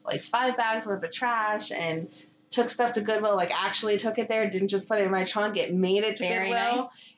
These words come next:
Speaker 1: And I had stuff that I brought over here and gave to you for your kids, and no sense in holding on to it. And then I had, like, three or four bags of stuff of the girls that I gave to my brother's girlfriend yesterday. So it is, like, actually out of the house, and it's great.
Speaker 2: Very nice.
Speaker 1: Yes,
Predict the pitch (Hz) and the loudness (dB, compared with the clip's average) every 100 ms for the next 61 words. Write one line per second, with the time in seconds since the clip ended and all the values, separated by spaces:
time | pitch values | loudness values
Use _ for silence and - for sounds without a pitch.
0 | _ 190 180 180 180 175 196 190 180 - | _ 0 2 0 0 0 0 0 -2 0
1 | 190 190 180 180 175 175 175 170 180 208 | -2 -2 -2 0 2 2 2 0 0 0
2 | 220 190 175 180 196 196 208 202 170 170 | 0 0 -2 -2 2 4 4 2 2 2
3 | 165 214 226 294 262 277 269 - 180 185 | 2 0 0 0 2 2 0 -2 0 0
4 | 175 175 175 180 185 - _ 214 202 202 | 0 0 -2 -4 -6 -12 _ 2 4 4
5 | 214 254 254 277 262 269 214 165 - 151 | 4 2 4 4 4 4 2 0 -2 -2
6 | 135 - - - 180 190 190 196 196 175 | -2 -6 -16 -6 0 2 2 2 0 2
7 | 160 165 208 214 208 220 214 208 208 202 | 0 -2 -2 -2 0 0 2 2 2 2
8 | 185 175 175 - - - 185 180 - 170 | 2 2 -2 -18 -16 0 0 0 -4 -2
9 | 165 175 190 202 196 170 170 170 175 147 | -2 2 2 2 2 2 0 -2 -2 0
10 | 196 202 214 233 226 233 226 220 - 262 | 2 0 0 -2 0 0 2 0 0 0
11 | 240 240 233 190 175 175 - - 196 185 | 2 0 0 2 2 0 -4 2 4 4
12 | 175 - 214 208 - 220 180 185 185 175 | -2 0 -2 0 0 0 2 2 0 0
13 | 156 151 160 165 - 226 190 175 113 - | -2 -2 -4 -4 -2 0 2 0 -2 -6
14 | - - - - | -12 -4 -2 -2